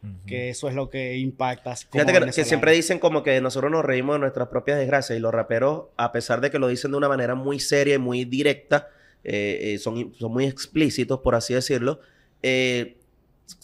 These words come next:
Speaker 3: te ríes. Al final, cuando, cuando
Speaker 2: Sí.
Speaker 3: escuchas la realidad, tú
Speaker 2: <laughs>
Speaker 3: dices, "Ah, esto me pasó". Entonces, hay demasiada gente se identifica,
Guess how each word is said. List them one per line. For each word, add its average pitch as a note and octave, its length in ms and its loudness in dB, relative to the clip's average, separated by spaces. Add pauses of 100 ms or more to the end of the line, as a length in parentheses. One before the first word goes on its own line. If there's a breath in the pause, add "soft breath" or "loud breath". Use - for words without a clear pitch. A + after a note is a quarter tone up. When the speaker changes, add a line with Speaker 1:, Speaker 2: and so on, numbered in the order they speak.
(120)
Speaker 3:
te E3 120 8
ríes. G3 320 6
Al D3 160 6
final, E3+ 240 2
cuando, A3 260 0
cuando E3+ 200 6
Speaker 2:
Sí. F3 80 8
Speaker 3:
escuchas D#3 240 4
la A3 60 4
realidad, G3 180 4
tú G3+ 60 2
Speaker 2:
<laughs> - 20 6
Speaker 3:
dices, G#3 240 2
"Ah, A3+ 200 8
esto F3+ 220 4
me A3+ 120 2
pasó". G3 260 0
Entonces, F#3 340 0
hay D#3 280 4
demasiada D#3 520 2
gente F#3 260 -2
se F3 120 -4
identifica, D3+ 540 0